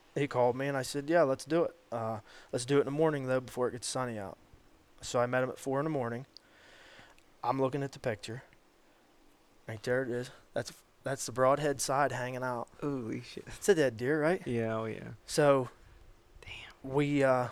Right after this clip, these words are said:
Speaker 1: we get in a buggy. We go up. We track it. I follow it, I think, pretty much to the T, you know, the way the deer ran. We get to where they stopped, and that's where we did a little bit of splitting and searching. And what happens is,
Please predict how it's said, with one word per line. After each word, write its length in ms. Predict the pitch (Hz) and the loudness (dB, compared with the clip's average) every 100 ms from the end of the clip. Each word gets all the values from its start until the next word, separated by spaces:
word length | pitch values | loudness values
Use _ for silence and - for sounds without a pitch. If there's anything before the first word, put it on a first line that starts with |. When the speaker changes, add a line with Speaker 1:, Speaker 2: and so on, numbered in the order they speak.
| - | -2
Speaker 1:
we 100 | 147 | 0
get 160 | 147 143 | 2 2
in 60 | |
a 40 | 123 | 6
buggy. 500 | 143 160 165 160 - _ - | 6 8 4 2 -2 _ -4
We 140 | 139 | -2
go 240 | 139 135 131 | 4 6 8
up. 200 | 175 - - - - - - | 6 4 -14 -20 -20 -20 -8
We 140 | 135 131 | -4 -2
track 440 | - 147 165 - | 6 6 6 4
it. 180 | 180 165 - | 0 0 -4
I 80 | |
follow 440 | 113 127 131 139 143 | -2 4 6 6 2
it, 100 | - - - - - | 0 -8 -20 -4 4
I 160 | 143 | 4
think, 260 | 160 160 - | 4 -4 0
pretty 180 | 202 175 | 4 6
much 220 | 170 - | 4 2
to 100 | - | 0
the 120 | 160 | 0
T, 360 | 151 151 147 156 - | 0 0 0 -2 -6
you 160 | 143 135 | -2 2
know, 300 | 131 143 - | 4 2 -2
the 120 | 139 | 0
way 140 | 135 139 | 2 2
the 80 | 135 | 0
deer 240 | 131 135 | 0 0
ran. 340 | 127 117 135 143 - - - | 0 -4 -6 -8 -16 -20 -4
We 120 | 139 | 0
get 140 | 139 131 | 0 2
to 80 | 143 | 4
where 140 | 147 | 6
they 120 | 151 | 4
stopped, 480 | 143 143 127 131 - | 2 4 4 4 -2
and 140 | 135 | -2
that's 180 | 135 123 | -2 0
where 140 | 131 131 | -2 -2
we 120 | 131 | -2
did 200 | 135 131 | -2 -2
a 40 | |
little 180 | 127 123 | 0 0
bit 100 | 135 | -2
of 80 | 127 | -2
splitting 360 | - 147 - | 2 2 2
and 140 | 139 135 | -6 -2
searching. 420 | 143 135 - - - | 0 0 -4 -8 -6
And 180 | 139 | -2
what 140 | 139 143 | 0 2
happens 340 | 165 - 139 | 2 2 -2
is, 220 | 139 135 | 0 -2